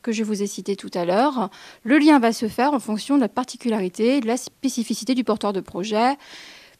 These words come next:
pour que ce soit le plus clair possible.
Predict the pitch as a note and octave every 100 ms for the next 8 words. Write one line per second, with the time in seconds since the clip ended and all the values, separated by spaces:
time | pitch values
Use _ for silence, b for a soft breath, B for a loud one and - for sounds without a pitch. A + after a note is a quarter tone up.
0 | _ _ _ - C4+ - D4 B3+ A3+ D4
1 | B3+ - G#3+ - D4 C#4 - B3 A#3 F#3
2 | F3+